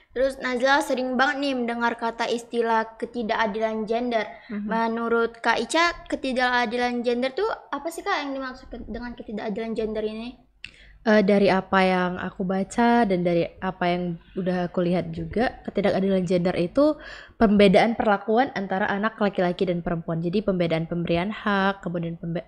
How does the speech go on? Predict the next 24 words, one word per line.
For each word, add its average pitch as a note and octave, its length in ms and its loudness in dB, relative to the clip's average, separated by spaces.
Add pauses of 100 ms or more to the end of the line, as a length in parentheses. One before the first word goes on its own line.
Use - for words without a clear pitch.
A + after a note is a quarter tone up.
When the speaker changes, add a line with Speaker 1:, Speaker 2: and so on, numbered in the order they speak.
Speaker 3:
perbedaan E3 1040 -2 (240)
pemberian E3+ 560 0 (180)
pendidikan, F3+ 920 -2
Speaker 1:
Mhm. G#3 80 -6
Speaker 3:
akses F3+ 240 -4
informasi F3 560 0
dan E3+ 160 0
lainnya E3 400 0
antara F#3 400 -2 (320)
anak F3+ 160 -2
laki-laki F3+ 400 -2
dan E3+ 160 -2
perempuan E3+ 400 2
yang - 80 -2
pastinya F#3 400 0
ini G#3+ 160 0
merugikan A3 560 0 (320)
dari G3 240 4
salah F3+ 240 4
satu F3+ 320 -4
pihak F3 320 -2 (240)
atau F3+ 240 -6
salah F3+ 160 -2
satu, E3+ 560 -4